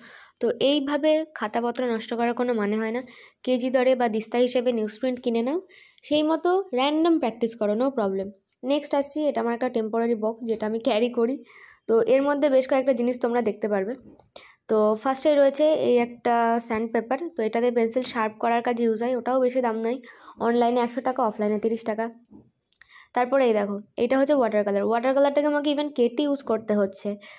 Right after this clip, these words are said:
তবুও আমি ইউজ করছি। অনেকে কী করে, তো কেটে ইউজ করতে হচ্ছে, এটা শুকিয়ে গেছে, ফেলে দেবো। দেখো, ওয়াটার কালার, এখানে জল দিলে এটা আবার আগের মতো হয়ে যাবে, এটাকে নষ্ট করার কোনো মানে হয় না। তো এই গেল একটা ওয়াটার কালার।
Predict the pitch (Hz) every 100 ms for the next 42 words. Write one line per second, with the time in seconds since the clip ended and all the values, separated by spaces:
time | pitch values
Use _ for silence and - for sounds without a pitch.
0 | _ 262 254 285 262 233 240 208 - 220
1 | 262 277 302 302 311 330 427 - - 226
2 | 226 220 226 - 247 240 285 285 - 285
3 | 285 285 285 226 220 226 233 269 269 233
4 | 226 208 - - _ 247 220 202 196 202
5 | - - - 320 247 262 320 220 202 202
6 | 262 285 240 214 233 254 277 294 285 277
7 | 285 262 233 247 262 269 226 220 208 208
8 | 208 226 254 226 233 262 269 269 285 285
9 | 226 233 254 196 185 190 - _ _ _
10 | _ _ _ _ - _ - - 233 254
11 | 269 277 277 277 233 233 233 240 247